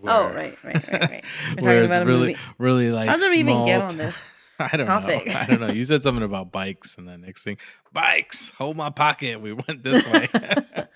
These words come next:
Speaker 1: <laughs> Hold my pocket. Somebody at work said,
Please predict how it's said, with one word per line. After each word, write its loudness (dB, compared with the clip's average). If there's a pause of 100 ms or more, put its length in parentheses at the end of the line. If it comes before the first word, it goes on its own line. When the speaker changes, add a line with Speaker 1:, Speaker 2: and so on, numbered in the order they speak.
(120)
Speaker 1:
<laughs> -20
Hold -4
my -4 (120)
pocket. 0 (600)
Somebody -2
at -4
work 0
said, -4